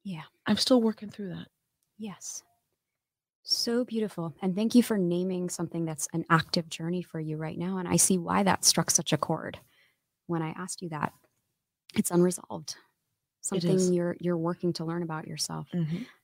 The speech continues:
Speaker 1: Yeah. How, how does being busy serve us?
Speaker 2: Yes.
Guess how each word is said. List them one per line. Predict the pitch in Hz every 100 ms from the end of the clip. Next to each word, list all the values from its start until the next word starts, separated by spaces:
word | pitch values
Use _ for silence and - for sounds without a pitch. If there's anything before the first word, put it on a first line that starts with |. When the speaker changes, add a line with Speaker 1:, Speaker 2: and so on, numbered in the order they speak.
| _
Speaker 1:
Yeah. | - 262 262
How, | 147 160 - -
how | - - 151 170
does | 220 202 - _ _ _
being | 156 175 185
busy | 147 151 196 208 202 _ _ _ _ _ _ _ _
serve | - - 202 381 185 -
us? | - - -
Speaker 2:
Yes. | 175 151 - -